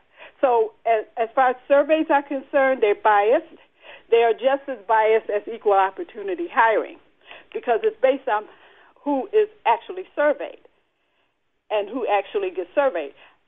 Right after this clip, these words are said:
I don't see any, I don't see the economy, I don't see any more money in my pocket that was in it six years ago. So really, I can't see where economy has went up with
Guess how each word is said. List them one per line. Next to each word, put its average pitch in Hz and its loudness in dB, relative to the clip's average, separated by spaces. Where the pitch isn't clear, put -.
I 269 2
don't 240 2
see 240 -8
any, 247 -6
I 359 0
don't 277 -2
see 277 -2
the 247 -6
economy, 277 -2
I 277 0
don't 349 -2
see 294 -2
any 262 -4
more 247 0
money 254 -2
in 220 -8
my 220 0
pocket 247 -2
that 240 4
was 240 4
in 262 0
it 247 -4
six 285 -4
years 285 -4
ago. - -8
So 247 4
really, 294 0
I 240 0
can't 262 -8
see 269 -12
where 220 -2
economy 247 -4
has 208 -2
went 208 -4
up 190 2
with 196 -6